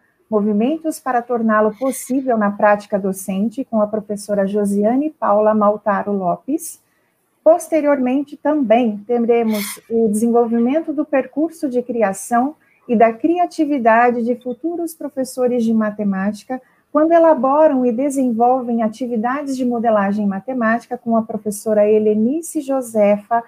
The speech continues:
Colanco Sete. É, em seguida, aprendizagem significativa e mapas conceituais, estudo teórico e utilizações no ensino de ciências, com a professora Kátia Regi-, Regina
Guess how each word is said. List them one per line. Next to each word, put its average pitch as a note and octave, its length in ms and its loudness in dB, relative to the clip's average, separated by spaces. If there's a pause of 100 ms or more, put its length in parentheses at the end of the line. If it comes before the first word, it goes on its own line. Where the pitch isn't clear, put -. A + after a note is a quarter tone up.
(220)
Colanco A3 540 2
Sete. G3+ 580 -4 (880)
É, A3+ 600 6
em D4+ 120 2
seguida, B3 840 0
aprendizagem C4+ 1040 -4
significativa C4 1400 -2
e C4+ 80 2
mapas C4+ 560 0
conceituais, A#3+ 920 2
estudo A#3 480 -4
teórico C#4 800 0
e C4+ 80 0
utilizações C#4 1120 -2 (420)
no C4 100 6
ensino C4+ 460 2
de B3+ 140 -2
ciências, B3+ 680 -2
com A3 120 0
a G#3+ 80 4
professora A3+ 640 0
Kátia C#4 560 0
Regi-, C#4 500 -4
Regina A3+ 640 4